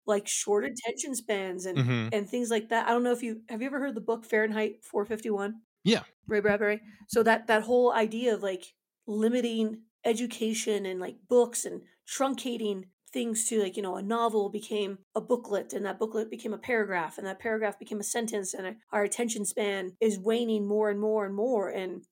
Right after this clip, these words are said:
Speaker 1: and he wrote that, what, like, sixty years ago, right?
Speaker 2: Mm-hmm.
Speaker 1: And, and it's never been more true now. And I kinda show my kids that. I was like, "Hey, let's, let's look at some of the stuff he's talking about." But, like, you're on TikTok. It's the same thing. You have, like, this twenty-second, s-, like, gratification moment,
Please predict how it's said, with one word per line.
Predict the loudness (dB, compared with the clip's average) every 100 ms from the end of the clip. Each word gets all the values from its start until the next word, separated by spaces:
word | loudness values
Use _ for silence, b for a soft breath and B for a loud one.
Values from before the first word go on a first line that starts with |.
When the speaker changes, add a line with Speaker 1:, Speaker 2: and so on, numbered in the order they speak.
| 0
Speaker 1:
and | 4
he | 4
wrote | 4 2 2
that, | 4
what, | 4 4
like, | -2 -6
sixty | -6 -4 -4 -2
years | 2 4 4
ago, | 0 2
right? | 2 2 0 _ 0
Speaker 2:
Mm-hmm. | 2
Speaker 1:
And, | 2 0 0
and | 0 0 -2
it's | -2 0
never | 2 4
been | 4
more | 2 2
true | 2 2
now. | 2 0 -2 -10 _ _
And | -2 0 -2 -2
I |
kinda | 2 2 2
show | 2 2
my | 0
kids | -2 -4
that. | -2
I |
was | -4 -6
like, | -8
"Hey, | -8
let's, | -8 -10
let's | -10 -8
look | -10 -10
at | -10
some | -10
of | -8
the |
stuff | -8 -8 -6
he's | -8
talking | -6 -8 -4 -4
about." | -2 -2 -4 -10 _
But, | -2
like, | -2 -4 -10
you're | -2 0
on | 0 -2
TikTok. | -6 -6 -8 -8
It's | -10 -4
the |
same | -2 0 0 2 0 0
thing. | 0 0 0 -4 _ _
You | -8
have, | -2
like, | -2 -2
this | -4
twenty-second, | -4 -2 0 0 0 -2 -2 -8 -8
s-, | -14 -14 _ -4
like, | -2
gratification | 0 -2 -2 -8 -8 -6 -2 -2
moment, | -2 -2 -6 -8